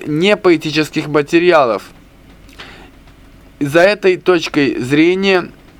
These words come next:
стоит средневековая традиция. Если я порою говорю чужими словами, то лишь для того, чтобы лучше выразить самого себя. Сказанное мною не относится к центонам,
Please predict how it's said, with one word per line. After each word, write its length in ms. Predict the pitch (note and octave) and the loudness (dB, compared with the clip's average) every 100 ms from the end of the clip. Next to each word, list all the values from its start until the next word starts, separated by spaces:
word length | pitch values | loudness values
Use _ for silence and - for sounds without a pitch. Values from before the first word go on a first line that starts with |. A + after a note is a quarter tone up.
| - - - - | -20 -20 -20 -16
стоит 380 | B2+ E3+ F#3+ G3 | -4 0 0 0
средневековая 720 | D#3+ D#3 D3 C#3 F3 D#3+ D#3+ | -2 0 -2 0 0 2 0
традиция. 840 | D3+ G3 G3+ D#3 - - G2 F2 A2 - - - _ - _ - - - - - - - - - | 0 -2 0 -2 -6 -6 -4 -4 -8 -20 -20 -20 _ -20 _ -20 -20 -20 -20 -20 -20 -20 -20 -6
Если 400 | D#3 G#3+ G3+ F#3 | 0 0 0 0
я 220 | F#3 F3 | 2 2
порою 640 | F3+ F#3 F#3 E3+ A#2 F#2 - - - - | 2 2 2 2 2 0 -6 -18 -20 -12
говорю 480 | A#2 C3+ D3 E3 F#3 | 0 2 4 4 0
чужими 460 | - C3 C#3 C3+ B2+ | 0 -2 0 0 -2
словами, 840 | - B2+ C3 F3+ F#3+ D3+ G#2 G2+ C3 - - - - - - | 0 0 2 0 0 -2 -6 -6 -12 -20 -20 -20 -20 -20 -4
то 120 | D#3+ | 0
лишь 220 | F3 F3 | 2 0
для 180 | B2 C3+ | 0 0
того, 600 | B2+ B2 B2 F#3 G#3 - - - - - | 2 0 2 2 0 -2 -14 -20 -20 -18
чтобы 640 | - - E3 D3 C#3 C#3 - | -12 -2 0 2 4 2 0
лучше 580 | C3 D#3 G#3 - - F#3 | -2 0 0 0 0 0
выразить 480 | D3+ D3+ D3 C#3+ C#3 | 2 0 2 0 -4
самого 480 | - B2+ B2+ A#2+ A#2+ | -2 0 0 0 -4
себя. 540 | C#3+ C#3 C#3+ A2+ F#2+ - - - | -4 0 2 0 -4 -14 -20 -20
Сказанное 560 | - - C#3 C#3 C#3 C#3 | -6 2 2 4 2 2
мною 320 | C3 D3 D3+ | 2 0 0
не 100 | C#3+ | 0
относится 580 | C#3 C3 F3+ F3 D3+ D#3 | 0 -2 -4 -6 -4 -4
к 80 | - | -4
центонам, 640 | - G3+ G3 G3+ D3+ A#2 | -4 -4 0 0 0 -4